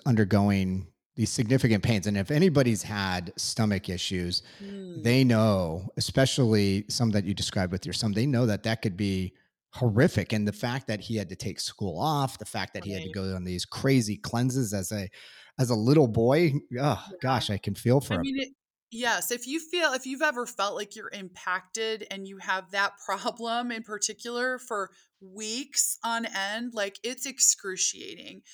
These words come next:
Speaker 2: Um, and so it was really, it was, it, as a newborn, when he came home from the hospital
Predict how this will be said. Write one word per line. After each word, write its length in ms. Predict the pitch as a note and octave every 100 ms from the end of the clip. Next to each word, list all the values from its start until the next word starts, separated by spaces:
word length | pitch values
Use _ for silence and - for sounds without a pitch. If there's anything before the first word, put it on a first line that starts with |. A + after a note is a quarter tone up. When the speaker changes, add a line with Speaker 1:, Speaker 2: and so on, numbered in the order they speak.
| - - _
Speaker 2:
Um, 340 | G#3+ G#3 G#3 G#3
and 160 | A3 A#3
so 220 | - C#4
it 100 | C#4
was 240 | C4+ C#4+ A#3
really, 240 | A#3 C4+ D4+
it 80 | A#3+
was, 220 | A3 -
it, 220 | G#3+ G#3+ G#3
as 280 | A3+ A#3
a 60 | C#4+
newborn, 480 | B3 G#3 F#3 F3+ G3
when 100 | F#3+
he 80 | F#3
came 240 | - G#3
home 180 | A3 A3
from 200 | A3+ A#3
the 60 |
hospital 680 | A3+ G3 F#3+ - G3 F#3+ F#3+